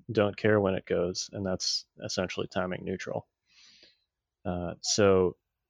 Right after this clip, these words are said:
managing your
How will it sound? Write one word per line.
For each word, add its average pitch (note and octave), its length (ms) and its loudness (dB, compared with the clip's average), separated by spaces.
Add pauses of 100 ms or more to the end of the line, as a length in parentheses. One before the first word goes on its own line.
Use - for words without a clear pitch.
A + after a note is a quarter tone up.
(540)
managing G#2 960 6
your F2+ 680 2